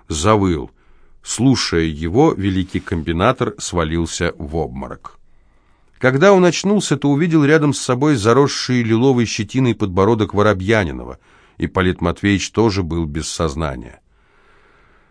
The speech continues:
«В конце концов, — сказал Остап голосом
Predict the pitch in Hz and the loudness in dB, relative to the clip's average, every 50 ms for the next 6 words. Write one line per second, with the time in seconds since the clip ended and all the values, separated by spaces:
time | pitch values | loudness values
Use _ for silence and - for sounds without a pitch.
0 | _ _ _ _ - - - 104 104 98 - 131 127 113 123 123 117 101 - 139 | _ _ _ _ -16 -8 -4 -2 -2 0 0 0 0 2 2 0 0 0 0 0
1 | 143 135 104 - - - - - - - - - - 87 82 85 80 76 73 - | 2 2 2 0 -4 -14 -20 -20 -20 -20 -10 -6 -4 -2 0 0 0 -2 -2 -4
2 | - 92 87 73 78 82 85 85 82 82 - - 87 82 80 - - | -2 -2 -2 -2 -2 -2 0 0 0 -2 -2 -4 -4 -4 -4 -6 -8